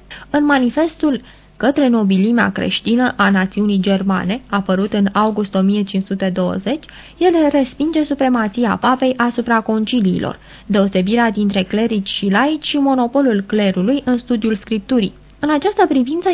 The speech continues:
el amintește că, grație botezului, toți creștinii sunt preoți.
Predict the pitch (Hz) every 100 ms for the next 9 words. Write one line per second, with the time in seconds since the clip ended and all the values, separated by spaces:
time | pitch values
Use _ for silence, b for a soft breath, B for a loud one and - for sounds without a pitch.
0 | 320 302 277 240 240 294 - 302 294 277
1 | - 226 247 285 240 196 175 180 196 190
2 | 202 277 285 311 - 240 226 - 254 240
3 | 233 214 214 254 202 -